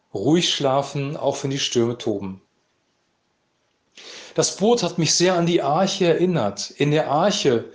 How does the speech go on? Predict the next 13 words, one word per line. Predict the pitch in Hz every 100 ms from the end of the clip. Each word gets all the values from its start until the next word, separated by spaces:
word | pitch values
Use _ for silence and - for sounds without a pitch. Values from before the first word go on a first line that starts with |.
| - -
die | 139
Noah | 143 156 160 131
bauen | 151 180 170
musste, | 135 127 - 117 98 - - -
wo | 135
Gott | 123 165 165 - -
ihn | 185 180
und | 143
seine | 143 139
Familie | - 139 139 165 165
bewahrt | 135 123 143 160 -
hat, | 107 -
war | 123 143 139